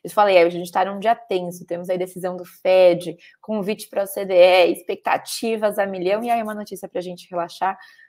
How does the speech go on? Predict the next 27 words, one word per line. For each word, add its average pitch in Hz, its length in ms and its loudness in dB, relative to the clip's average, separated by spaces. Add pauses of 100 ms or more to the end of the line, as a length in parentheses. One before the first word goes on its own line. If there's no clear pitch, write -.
que - 80 -4
eu 302 40 0
vou 320 100 4
contar 330 240 2
pra 311 160 2
vocês 262 400 -2
que 285 100 -8
um 247 100 -2
menino 247 440 -2
de 214 120 -6
dois 214 400 -4
anos 196 280 -6
comprou 190 280 -10
mais 190 220 -10
de 196 60 -10
dez 190 300 -4
mil 196 120 -10
reais 202 380 2
em 208 120 -8
móveis 185 480 -4
no 180 80 -12
celular 180 600 2
da 185 100 4
mãe 175 300 -6
nos 180 160 -8
Estados 180 380 -4
Unidos. 165 420 -12